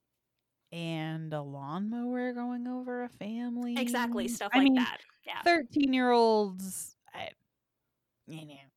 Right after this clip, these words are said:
Speaker 1: yeah, I don't know. <laughs> That's kind of, I don't, that's, that's pretty dark. <laughs>
Speaker 2: Right, exactly.
Speaker 1: And just watching a family being strung up, that's really dark. Like, I, I would probably slap an R rating on that too, to be honest.
Speaker 2: Exactly.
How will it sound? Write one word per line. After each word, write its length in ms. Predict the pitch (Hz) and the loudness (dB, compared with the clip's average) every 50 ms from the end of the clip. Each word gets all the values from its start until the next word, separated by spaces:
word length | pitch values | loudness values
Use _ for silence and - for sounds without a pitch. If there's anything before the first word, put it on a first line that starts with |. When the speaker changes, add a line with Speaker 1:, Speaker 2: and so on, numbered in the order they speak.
| _ _ - | _ _ -12
Speaker 1:
yeah, 160 | 160 165 156 175 _ _ _ - | -10 -10 -10 -12 _ _ _ -6
I 80 | 190 180 | -6 -6
don't 120 | 170 156 | -6 -8
know. 100 | 127 104 - - _ _ - | -12 -14 -14 -18 _ _ -8
<laughs> 20 | - | -4
That's 500 | 254 254 269 247 247 294 320 311 - - | 0 2 2 4 4 4 2 2 2 0
kind 260 | - 277 311 285 254 | 2 4 6 6 6
of, 120 | 214 214 | 6 6
I 160 | 190 156 208 | 6 4 4
don't, 140 | 214 208 - - | 4 2 0 0
that's, 400 | - 190 190 185 - - - - | 0 -2 -2 -2 -4 -10 -10 -6
that's 240 | - 180 180 - - | -6 -6 -6 -6 -8
pretty 240 | - 180 165 156 175 | -8 -8 -8 -6 -6
dark. 360 | 156 135 135 131 151 175 - - | -4 -4 -4 -2 -4 -4 0 8
<laughs> 540 | 285 277 262 240 233 - - - - - 226 | 10 10 10 10 8 0 -12 -12 -10 -8 -6
Speaker 2:
Right, 220 | 233 214 190 185 185 | -6 -6 -6 -6 -6
exactly. 580 | 202 220 190 175 - - - - - 240 233 - | -6 -6 -6 -6 -8 -8 -10 -10 -8 -8 -8 -2
Speaker 1:
And 200 | 220 226 220 220 | 0 0 2 2
just 160 | 220 233 - 220 | 0 -2 -2 2
watching 380 | 202 196 208 - - 214 214 | 4 4 4 4 4 0 0
a 60 | 202 | -2
family 400 | - - 175 180 185 196 196 196 | 0 0 0 0 0 0 0 0
being 260 | 196 202 202 208 214 202 | 0 0 -2 -2 -2 -4
strung 320 | - - 220 208 214 214 | -2 -2 -2 -2 0 0
up, 120 | 214 208 | 0 2
that's 220 | 226 320 381 - - | 4 4 4 4 2
really 360 | - 165 170 165 160 156 156 | -4 -2 0 0 0 -2 -4
dark. 440 | 147 156 151 151 151 147 151 156 - | -2 -2 0 0 2 0 0 -2 0
Like, 180 | 180 185 196 | 0 2 6
I, 280 | 233 240 240 226 240 254 | 8 8 8 10 10 8
I 40 | 254 | 8
would 180 | 240 233 190 | 8 6 4
probably 420 | - 185 165 160 170 160 170 165 160 | 4 4 4 4 4 4 2 0 0
slap 320 | 160 - 170 160 160 - | 2 2 2 2 2 2
an 60 | 165 | 0
R 120 | 156 143 147 156 | 0 2 2 2
rating 260 | 156 156 156 156 - | 0 0 -2 -2 -2
on 160 | 143 147 156 | -2 -2 -2
that 180 | 151 147 135 - | -2 -4 -4 -4
too, 200 | - - 165 160 | -4 -4 -2 -2
to 60 | 156 | -2
be 160 | - 156 151 | -4 -2 -2
honest. 360 | 151 147 156 160 156 165 - 220 | -2 0 0 -2 -2 -2 -2 -6
Speaker 2:
Exactly. 600 | 202 190 - - - - - - - - - 233 | -6 -6 -8 -8 -8 -8 -10 -12 -12 -10 -10 -10